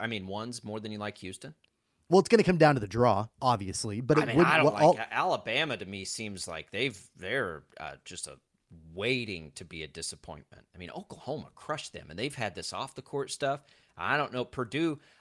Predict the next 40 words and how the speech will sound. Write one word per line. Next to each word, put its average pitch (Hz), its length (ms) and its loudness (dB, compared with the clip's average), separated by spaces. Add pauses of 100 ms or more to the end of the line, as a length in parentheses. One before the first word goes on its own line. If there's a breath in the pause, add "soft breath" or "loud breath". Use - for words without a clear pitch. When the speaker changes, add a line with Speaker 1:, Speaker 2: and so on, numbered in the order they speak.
(120)
Speaker 1:
I 165 140 6
fall 180 340 2
in 135 80 -4
love 135 200 -2
with 123 180 -4
bigs 123 320 -2
all 123 140 0
the 123 100 -4
time, 120 560 -4
and, 101 300 -8
you 123 100 -10
know, 95 100 -6
Kansas 107 480 -6
notwithstanding 95 640 -6
a 82 60 -8
year 87 220 -6
ago, 82 240 -8
sometimes 127 460 -10
the 90 80 -16
bigs 98 640 -8
can, 78 160 -18 (360)
can 73 220 -18
kill 123 260 -6
you 87 140 -6
in 76 100 -12
the 71 60 -18
tournament 95 440 -12
'cause - 120 -18
they 87 80 -10
get 82 200 -14
in 87 60 -20
foul 90 260 -8
trouble. 71 400 -14 (520)
I, 113 200 0
I, 139 260 2 (240)
I 139 40 0
think 131 320 -6
that 101 120 -4
I 92 120 -2
would 85 160 -10